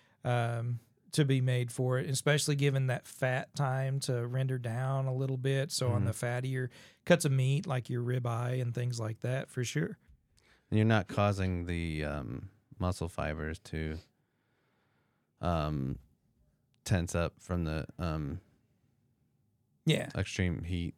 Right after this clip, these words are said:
Speaker 2: I
Speaker 1: Yeah,
Speaker 2: guess,
Speaker 1: and
Speaker 2: that
Speaker 1: that's
Speaker 2: you're
Speaker 1: what part of what that rest does, right? Because your moisture basically runs into the very middle of the meat.
Speaker 2: Mm-hmm.
Speaker 1: Everything kinda, you know, as you're cooking.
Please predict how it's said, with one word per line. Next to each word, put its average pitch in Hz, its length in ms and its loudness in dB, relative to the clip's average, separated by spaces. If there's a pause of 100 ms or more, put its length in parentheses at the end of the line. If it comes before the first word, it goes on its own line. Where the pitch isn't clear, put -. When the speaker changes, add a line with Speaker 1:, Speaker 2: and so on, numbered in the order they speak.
(140)
Speaker 2:
I 76 40 -6
Speaker 1:
Yeah, 76 40 -4
Speaker 2:
guess, 101 280 2
Speaker 1:
and - 100 -8
Speaker 2:
that 175 120 6
Speaker 1:
that's - 140 2
Speaker 2:
you're 226 80 0
Speaker 1:
what - 80 -8
part 190 180 8
of 156 60 2
what 156 160 2
that 131 200 0
rest 139 460 2
does, 117 320 0
right? 131 300 0
Because 127 320 0
your 131 100 2
moisture 151 520 4
basically 139 420 2
runs 139 300 2
into 147 260 2
the 135 80 2
very 135 240 2
middle 139 340 2
of 131 100 0
the 123 80 -2
meat. 135 360 0
Speaker 2:
Mm-hmm. - 460 -8
Speaker 1:
Everything 139 440 6
kinda, 135 360 2
you 139 120 -2
know, 135 100 2
as 127 140 0
you're 120 100 -2
cooking. 139 520 2